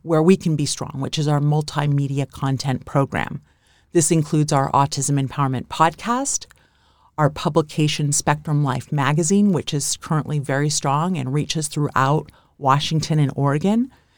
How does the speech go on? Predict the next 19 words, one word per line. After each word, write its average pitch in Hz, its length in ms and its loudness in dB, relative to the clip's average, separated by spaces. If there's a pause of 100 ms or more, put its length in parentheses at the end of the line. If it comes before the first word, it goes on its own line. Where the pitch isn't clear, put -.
(220)
and 156 240 2
actually 147 580 -2
in 143 160 0
a 147 60 4
lot 147 180 2
of 151 100 -4
places 151 360 -2
throughout - 240 -4
the 147 80 -12
country 180 360 -4
now. 127 340 -4
It 156 100 2
also 165 260 4
includes 160 320 -2
our 143 100 2
spectrum 156 480 0
life 147 220 2
dot 147 180 2
org 135 300 0